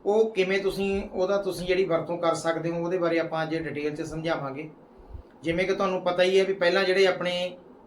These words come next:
ਨੀਲੇ ਕਾਰਡ ਹੁੰਦੇ ਸੀਗੇ ਤੇ ਉਸ ਤੋਂ ਬਾਅਦ ਜਿਹੜਾ ਉਹਦੇ ਤੇ ਜਿਹੜਾ ਹੈਲਥ ਦਾ ਇੱਕ ਕਾਰਡ ਬਣਦਾ ਸੀ ਪੰਜ ਲੱਖ ਤੱਕ ਦਾ,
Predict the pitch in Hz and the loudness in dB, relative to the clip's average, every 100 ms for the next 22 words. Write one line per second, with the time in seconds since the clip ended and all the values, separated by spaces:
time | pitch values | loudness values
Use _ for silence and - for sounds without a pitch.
0 | - 156 165 165 180 175 175 175 160 151 | -12 -4 0 2 2 4 6 4 2 0
1 | 156 151 165 170 - - - - - 190 | 0 0 -2 -2 -4 -8 -10 -8 0 2
2 | 196 175 208 160 165 190 202 196 190 190 | 2 0 0 2 6 6 6 6 4 2
3 | - - - - - - - 170 190 190 | -2 -10 -8 -8 -10 -14 -6 0 2 4
4 | 190 190 190 185 190 190 - 185 185 165 | 4 6 6 8 8 6 4 2 2 4
5 | 151 156 - 180 175 160 156 156 156 151 | 2 0 2 2 2 0 4 4 2 -2
6 | 165 180 160 151 156 151 - 156 156 160 | -2 -2 -2 -2 0 -2 -2 -4 -2 -4
7 | 165 | -4